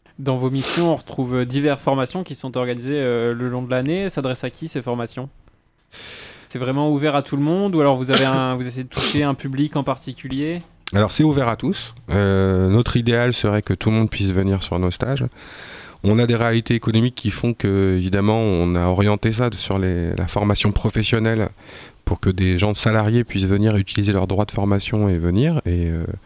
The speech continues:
Speaker 2: et en parallèle, bah, financer, euh, indirectement par les fonds de formation, euh, notre activité. Euh, mais dans l'idéal, nous, on aimerait,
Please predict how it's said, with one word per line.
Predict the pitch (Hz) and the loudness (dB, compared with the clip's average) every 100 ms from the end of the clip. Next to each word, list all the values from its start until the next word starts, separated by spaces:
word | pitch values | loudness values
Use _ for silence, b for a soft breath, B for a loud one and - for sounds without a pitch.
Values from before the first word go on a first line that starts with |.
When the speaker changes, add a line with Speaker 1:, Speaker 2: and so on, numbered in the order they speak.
| B B B B - | B B B B -4
Speaker 2:
et | 90 | 0
en | 82 | 0
parallèle, | 82 87 90 104 | 0 0 2 0
bah, | 95 82 | 0 -2
financer, | 82 - 87 87 - | -4 -2 -2 -2 -2
euh, | 101 95 85 | 0 0 -2
indirectement | 92 95 92 - 101 110 | -2 0 0 0 2 2
par | 101 | 0
les | 92 | -2
fonds | 87 104 | -2 -4
de | 98 | -2
formation, | 92 90 90 - 107 101 | -2 0 -2 -2 0 0
euh, | 90 85 82 | 0 0 -2
notre | 85 92 - | -4 -4 -4
activité. | 87 - 85 - 180 - B B B B - | -6 -6 -4 -4 -4 -8 B B B B -4
Euh, | 90 87 | 2 4
mais | 90 120 | 4 4
dans | 113 | 4
l'idéal, | 101 92 92 135 | 2 2 2 2
nous, | 110 107 | 2 2
on | 101 | 2
aimerait, | 87 87 | 2 2